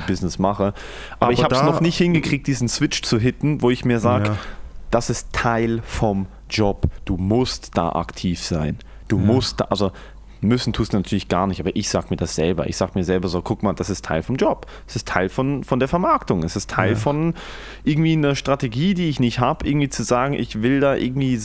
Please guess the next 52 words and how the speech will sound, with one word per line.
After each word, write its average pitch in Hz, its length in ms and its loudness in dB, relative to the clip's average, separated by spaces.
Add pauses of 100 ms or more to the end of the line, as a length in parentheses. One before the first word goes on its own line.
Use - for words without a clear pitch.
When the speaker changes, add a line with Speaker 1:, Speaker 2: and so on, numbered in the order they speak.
Speaker 1:
eine 117 200 2
gewisse 123 420 0
Präsenz 131 520 0
haben, 143 340 0
dass 139 280 -2
die 143 120 0
Leute 135 380 2
dann 131 260 0
auch 127 200 -2
Bock - 320 -4
haben, 139 460 0 (360)
irgendwann 139 460 2
sich 110 180 -4
dann 117 320 0 (420)
in 117 120 0
Zukunft 123 520 0
fünf - 260 0
bis - 160 -6
zehn 117 220 2
Jahren 120 260 2
eine 110 100 0
Karte 147 420 0
zu 101 140 -4
kaufen, 98 420 0
wenn 110 140 2
ich 117 200 -4
in 110 140 2
der 113 100 4
Speaker 2:
Mhm. 101 40 0
Speaker 1:
Stadt 110 280 0
auftrete, 95 520 -2
wo 85 80 0
ich 85 100 -2
dann 87 160 -2
auftreten 82 480 -4
werde, 78 200 -2
ne? 98 380 -2
Speaker 2:
Ja, 101 220 0 (180)
wobei 120 300 4
Speaker 1:
Und 160 60 4
das 170 80 6
Speaker 2:
muss 160 80 4
Speaker 1:
geht 160 80 6
Speaker 2:
ich 135 60 2
Speaker 1:
halt 160 80 6
Speaker 2:
sagen, 135 100 4
Speaker 1:
nicht 139 100 0
mehr 127 80 6
Speaker 2:
wir 127 80 6
Speaker 1:
nur 120 80 4
mit 110 160 4
Radio 90 500 2